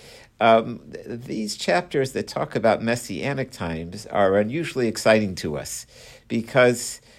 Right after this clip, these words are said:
we're almost at the end of history. We're standing after the expulsion from Spain and after the Holocaust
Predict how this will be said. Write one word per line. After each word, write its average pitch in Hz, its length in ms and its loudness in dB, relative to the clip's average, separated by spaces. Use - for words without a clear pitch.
we're 180 260 2
almost 165 420 2
at 135 120 0
the - 120 -2
end 139 180 0
of 110 100 0
history. 78 480 -6
We're 175 160 -4
standing 156 600 -6
after 147 580 0
the 143 60 4
expulsion 143 580 0
from 139 160 -8
Spain 139 800 2
and 147 200 2
after 143 320 4
the 135 100 6
Holocaust 139 920 4